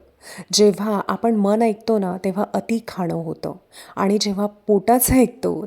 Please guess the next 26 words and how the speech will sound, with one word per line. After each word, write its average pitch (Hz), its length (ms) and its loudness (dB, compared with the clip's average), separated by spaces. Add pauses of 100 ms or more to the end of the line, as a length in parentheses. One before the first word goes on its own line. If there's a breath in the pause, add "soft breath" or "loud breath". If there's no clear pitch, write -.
तेव्हा 180 280 -6
आरोग्य 185 460 -2
मिळतं. 170 360 -6 (640 loud breath)
जॅपनीज 233 560 2
लोक 262 220 0
काय 220 160 0
म्हणतात 240 360 -2
ते 240 80 2
माहिती 214 340 0
आहे 190 80 -2 (100)
आणि 247 340 2 (100)
ते 247 80 4
फॉलो 208 360 2
पण 220 200 2
करतात 175 420 0
हं, 269 100 -2
त्यांच्या 190 320 -2
लाईफमध्ये, 175 720 -4
त्यांच्या 180 260 -2
लाईफस्टाईलमध्ये, 170 840 -4 (460 loud breath)
की 170 180 -2
एटी 214 380 2
पर्सेंट 262 560 0
पोट 233 300 2
जेव्हा 202 400 0
भरलं 208 500 0